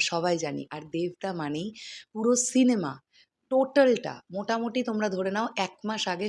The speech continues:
ফুল রেডি একটা সিনেমা, আর এক মাস ধরে দেবদা প্রমোশন চালাবেন, এটা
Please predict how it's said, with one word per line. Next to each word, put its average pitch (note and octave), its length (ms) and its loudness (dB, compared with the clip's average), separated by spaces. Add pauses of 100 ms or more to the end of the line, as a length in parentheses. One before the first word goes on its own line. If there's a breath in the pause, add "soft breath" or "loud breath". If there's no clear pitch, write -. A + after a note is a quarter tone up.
(140)
ফুল A#3+ 280 4 (340)
রেডি F#3 200 4 (100)
একটা F3+ 160 -8 (100)
সিনেমা, E3 300 -6 (440 loud breath)
আর E3 60 2 (200)
এক G3 80 -16 (120)
মাস G#3+ 140 -2 (100)
ধরে G3 220 0
দেবদা F3+ 260 -2 (100)
প্রমোশন F3 460 -4 (120)
চালাবেন, C3 380 -4 (240)
এটা F3 120 -6